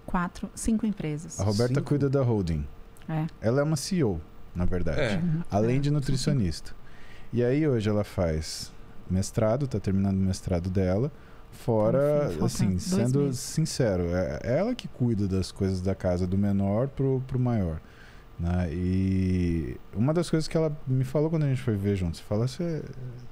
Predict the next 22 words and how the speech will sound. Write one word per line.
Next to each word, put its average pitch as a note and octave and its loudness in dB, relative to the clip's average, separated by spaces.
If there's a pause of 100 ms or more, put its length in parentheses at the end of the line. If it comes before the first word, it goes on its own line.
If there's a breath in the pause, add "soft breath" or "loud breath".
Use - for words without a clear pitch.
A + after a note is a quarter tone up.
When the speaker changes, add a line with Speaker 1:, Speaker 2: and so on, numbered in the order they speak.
Speaker 2:
se - -18
preocupa F3 2
com - 0
a - 2
medicina, D3+ 2
que C#3 0
é C#3 2
o C3 0
que - -10
você B2 0
sabe A2 0
fazer, B2+ 0
e D#3 2
aqui D3+ -2
deixa C#3+ 0
comigo." F#2+ 0
E C3+ 2
ela F3+ 2
realmente F#3+ 2
é - 4
muito B2+ 2
competente. G#2 -2